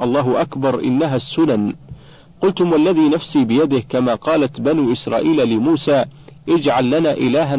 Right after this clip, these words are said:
كما لهم آلهة، لتركبن سنن من كان قبلكم.'" الهامش: رواه الترمذي في الفتن رقم ألفين ومائة وثمانين، وأحمد في الجزء الخامس رقم مائتين وثمانية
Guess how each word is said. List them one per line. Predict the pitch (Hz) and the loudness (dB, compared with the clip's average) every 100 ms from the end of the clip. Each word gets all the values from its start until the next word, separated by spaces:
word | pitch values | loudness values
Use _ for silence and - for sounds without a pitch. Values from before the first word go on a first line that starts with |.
| 123 | -4
كما | 156 151 120 | -2 0 0
لهم | 123 147 127 127 | 0 0 -2 -4
آلهة، | 120 113 156 113 - - - - - | -2 0 0 -2 -8 -16 -20 -20 -8
لتركبن | 117 117 131 - 127 139 190 147 | -4 -2 -4 -2 -4 0 0 0
سنن | 135 175 165 139 127 | 0 0 0 0 0
من | 120 110 | 0 -2
كان | - 165 151 | -2 -2 0
قبلكم.'" | 123 127 107 120 143 107 95 - - - - - - - - - - - - - - - - - - - - - - - - - - - - - - - _ - - - - - - - - - - - - - | -2 -2 -2 -2 -2 -2 -4 -8 -20 -20 -20 -20 -20 -20 -20 -20 -20 -20 -18 -18 -20 -20 -20 -20 -20 -20 -20 -20 -20 -20 -20 -20 -20 -20 -20 -20 -20 -20 _ -20 -20 -20 -20 -20 -20 -20 -20 -20 -20 -20 -20 -8
الهامش: | 107 98 120 127 185 - - - - - - - - 113 | -6 -2 0 0 -2 -4 -12 -20 -20 -20 -20 -20 -12 -4
رواه | 117 151 143 | 0 0 0
الترمذي | 139 127 120 113 170 190 | -2 -2 0 0 0 0
في | - | -2
الفتن | 117 104 147 143 170 185 180 190 | -2 0 -2 -2 -2 -2 -4 -6
رقم | 143 127 110 | -4 -2 -2
ألفين | 110 110 - 143 151 113 | -2 -4 -2 0 0 2
ومائة | 110 143 123 | 0 0 0
وثمانين، | 113 120 107 104 123 175 160 | -2 -2 -2 0 0 0 0
وأحمد | 117 120 - 131 170 | -2 -4 -4 -4 -2
في | - | -4
الجزء | 107 131 127 | -4 -2 -2
الخامس | 104 - 127 156 - | -4 -2 -2 -2 -4
رقم | 120 - | -6 -4
مائتين | 110 107 101 151 143 | -2 -2 -2 -2 -2
وثمانية | 113 113 120 139 | -2 -2 -2 -2